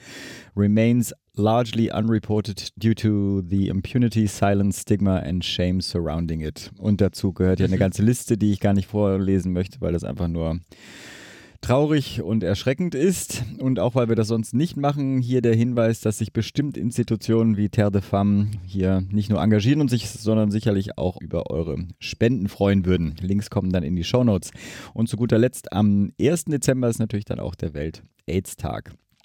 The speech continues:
Speaker 1: Was euch heute hier erwartet, wir haben ganz viel News von dir vorgetragen zur Digitalisierung.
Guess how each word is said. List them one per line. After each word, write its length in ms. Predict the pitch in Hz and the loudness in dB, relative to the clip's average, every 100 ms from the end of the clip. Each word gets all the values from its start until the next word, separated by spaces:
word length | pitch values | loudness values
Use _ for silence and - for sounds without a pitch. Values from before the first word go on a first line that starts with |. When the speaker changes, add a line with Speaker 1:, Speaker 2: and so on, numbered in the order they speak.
| - - | -16 -4
Speaker 1:
Was 340 | 113 123 - - | 0 0 -2 0
euch 300 | 120 117 - | 2 2 2
heute 260 | 113 113 104 | 0 2 0
hier 220 | 101 90 | 2 0
erwartet, 460 | 82 127 165 147 | 2 0 0 0
wir 100 | 127 | 2
haben 160 | 117 117 | 2 4
ganz 340 | 123 165 165 | 2 0 -4
viel 320 | - 135 135 123 | -2 2 2 2
News 380 | 123 135 139 | 0 0 -2
von 160 | - 113 | -2 -2
dir 160 | 120 131 | -2 -2
vorgetragen 840 | 120 113 110 - 98 101 101 98 | -2 -2 -4 -2 0 0 0 -2
zur 240 | - 95 | -2 -2
Digitalisierung. 800 | 92 101 101 101 123 156 147 | 0 0 2 2 2 2 2